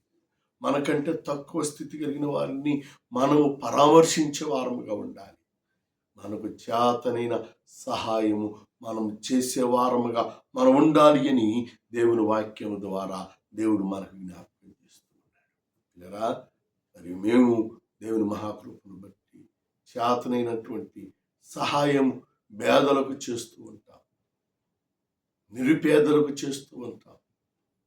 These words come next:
దేవుడిచ్చిన కృపను బట్టి, దేవుడిచ్చినటువంటి ఆ యొక్క తలంతును బట్టి, మాకు దేవుడు అనుగ్రహించిన ప్రేరేపణ బట్టి, ఎలా కొంతమంది పేదలకు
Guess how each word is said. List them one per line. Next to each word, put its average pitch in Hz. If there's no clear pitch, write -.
దేవుడిచ్చిన 127
కృపను 131
బట్టి, 123
దేవుడిచ్చినటువంటి 139
ఆ 113
యొక్క 113
తలంతును 147
బట్టి, 104
మాకు 127
దేవుడు 123
అనుగ్రహించిన 131
ప్రేరేపణ 131
బట్టి, -
ఎలా 98
కొంతమంది 107
పేదలకు 131